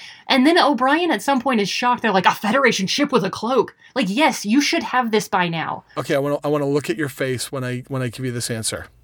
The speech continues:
Speaker 2: The Treaty of Algernon.
Speaker 1: Oh, Jesus.
Speaker 2: <laughs> That's all I need to say.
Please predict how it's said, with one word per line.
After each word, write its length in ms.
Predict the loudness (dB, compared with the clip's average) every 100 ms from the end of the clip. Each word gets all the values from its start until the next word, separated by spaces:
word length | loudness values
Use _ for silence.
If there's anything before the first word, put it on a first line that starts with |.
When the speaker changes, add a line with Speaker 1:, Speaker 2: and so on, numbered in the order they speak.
| -20 -16 -16 -2
Speaker 2:
The 100 | 2
Treaty 380 | 2 2 0 4
of 100 | 2 4
Algernon. 600 | 2 2 0 -6 -6 -6 0
Speaker 1:
Oh, 60 | 2
Jesus. 720 | 4 2 2 2 2 -4 -8 -14 -10 -4 0 2 2
Speaker 2:
<laughs> 600 | 0 2 2 2 -2 -4
That's 200 | -2 2
all 100 | 0
I 80 |
need 200 | 0 -2
to 80 | -4
say. 260 | -2 -2